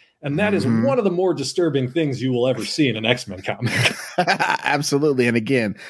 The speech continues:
Speaker 2: look at all that stuff coming. Basically, the, the, the, the power of them showing up psychically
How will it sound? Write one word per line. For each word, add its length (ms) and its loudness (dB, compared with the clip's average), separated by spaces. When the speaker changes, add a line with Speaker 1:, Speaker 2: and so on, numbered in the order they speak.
Speaker 2:
look 160 0
at 80 2
all 100 4
that 160 2
stuff 280 0
coming. 360 0
Basically, 600 0
the, 140 2
the, 320 0
the, 320 0
the 140 -2
power 920 0
of 400 0
them 320 2
showing 500 2
up 200 -2
psychically 840 0